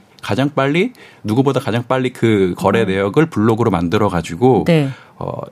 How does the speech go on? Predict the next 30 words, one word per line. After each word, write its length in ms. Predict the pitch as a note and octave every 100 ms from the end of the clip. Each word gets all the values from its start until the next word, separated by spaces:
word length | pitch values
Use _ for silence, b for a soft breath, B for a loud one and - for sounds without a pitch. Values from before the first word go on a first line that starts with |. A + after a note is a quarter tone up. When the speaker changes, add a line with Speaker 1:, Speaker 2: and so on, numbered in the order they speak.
| -
Speaker 1:
내놓게 340 | G#2+ B2 C3+ A#2
되면은 580 | F#2 F2 G#2+ B2 E2 - b b b b _ _
그게 320 | - G#2+ B2+ A2+
이제 240 | G#2 G2 E2+
맞는 340 | F#2 A#2+ C3+
정보라고 600 | B2+ G2 G2+ A2 G#2+ G2+
다 200 | - F#2+
확인이 420 | F#2+ D3 D3+ C#3+
되게 240 | A#2+ F#2 F#2+
되면은 540 | G2 F#2 G#2+ D#3 E3+
Speaker 2:
네. 140 | E3
Speaker 1:
그게 260 | D#3 C3+ F3 B B - _ _ -
그 140 | - F2
하나의 360 | D#3 D3+ C#3+
블록이 440 | - G#2 A#2 A#2 G#2
돼서 320 | F#2 D3+ E3+
이전에 440 | G#2 G2 B2 A#2
있던 220 | G2+ G#2
블록체인에 500 | F#2+ G2+ - A2 G2+
연결이 380 | E2 E2+ F#2+ G#2
되는 260 | F#2 F2+ F2+
그런 320 | - G#2 G#2
시스템이에요. 500 | F#2 - - D#2 D#2+
Speaker 2:
음. 360 | F#3 F3+ E3+ E3 -
Speaker 1:
근데 160 | C3
이제 160 | A#2 G2+
그, 160 | -
거기서 320 | - A2 C3+ G#2
뭐가 240 | G2 C#3+
중요하냐면은 720 | C#3 A2 F2+ F2 A#2+ C3+ E2+